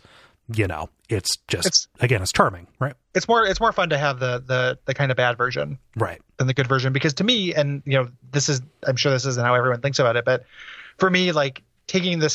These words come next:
Speaker 2: storyline and these characters seriously is, is a touch too far.
Speaker 1: Yep.
Speaker 2: You know, it's just, it's just kinda, the whole thing is kinda silly, and the voice acting helps with that.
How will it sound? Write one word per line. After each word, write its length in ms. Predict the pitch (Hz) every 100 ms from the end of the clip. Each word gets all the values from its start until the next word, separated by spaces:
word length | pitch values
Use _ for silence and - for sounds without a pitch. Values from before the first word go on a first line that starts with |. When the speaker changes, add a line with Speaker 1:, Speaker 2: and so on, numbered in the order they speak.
| -
Speaker 2:
storyline 440 | 170 151 147 139 135
and 100 | 131
these 100 | 117
characters 340 | 139 127 117
seriously 500 | - 123 123 135 127
is, 220 | 120 113
is 200 | 113 131 123
a 100 | 135
touch 220 | 131 -
too 120 | 127
far. 320 | 131 139 - _ -
Speaker 1:
Yep. 260 | 120 120 143 - _
Speaker 2:
You 120 | 156
know, 80 | 165
it's 100 | 165
just, 120 | 214 190
it's 120 | 175
just 120 | 190
kinda, 220 | 175 143
the 180 | 139 147
whole 160 | 139 185
thing 160 | 180
is 80 | 151
kinda 200 | 160 123
silly, 420 | - 151 131 127
and 180 | 123 131
the 60 | 123
voice 260 | 151 147
acting 260 | 147 131 123
helps 300 | 123 127 -
with 120 | 165
that. 260 | 185 190